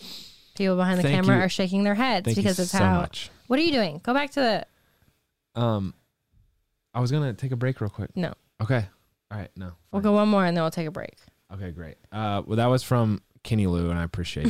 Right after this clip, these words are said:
Speaker 2: I appreciate that.
Speaker 1: <laughs>
Speaker 2: Uh, Tori Free says, "Sean, your messy bun is literally so perfect." That's
Speaker 1: Thank
Speaker 2: kinda
Speaker 1: you.
Speaker 2: your staple.
Speaker 1: I don't try. I just throw it up.
Speaker 2: It's kinda your staple.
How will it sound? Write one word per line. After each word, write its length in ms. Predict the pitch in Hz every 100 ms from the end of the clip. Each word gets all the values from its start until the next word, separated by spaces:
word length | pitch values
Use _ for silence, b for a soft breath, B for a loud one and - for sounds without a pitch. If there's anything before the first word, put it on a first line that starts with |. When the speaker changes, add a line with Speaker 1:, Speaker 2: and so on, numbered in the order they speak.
| 69
Speaker 2:
I 80 | 76
appreciate 440 | 95 - 80 80 78
that. 240 | 80 -
Speaker 1:
<laughs> 100 | 247 269 262 226
Speaker 2:
Uh, 180 | 113 101
Tori 240 | - 139 135
Free 220 | - 135
says, 180 | 123 107
"Sean, 380 | - 117 117
your 100 | 113
messy 260 | 107 107 -
bun 220 | 113 110
is 180 | 98 85
literally 360 | 92 92 92 90
so 180 | 80
perfect." 440 | 80 - - 98 -
That's 140 | 107
Speaker 1:
Thank 120 | 214
Speaker 2:
kinda 100 | 165
Speaker 1:
you. 60 | 160
Speaker 2:
your 80 | 104
staple. 280 | - 90 190
Speaker 1:
I 20 |
don't 260 | 214 285 277
try. 440 | - 185 175 - _ _ _ _
I 100 | 202
just 260 | 196 190 - _
throw 200 | - 214
it 80 | 233
up. 200 | 180 - _ -
Speaker 2:
It's 100 | -
kinda 140 | - 95
your 80 | 85
staple. 380 | 73 71 -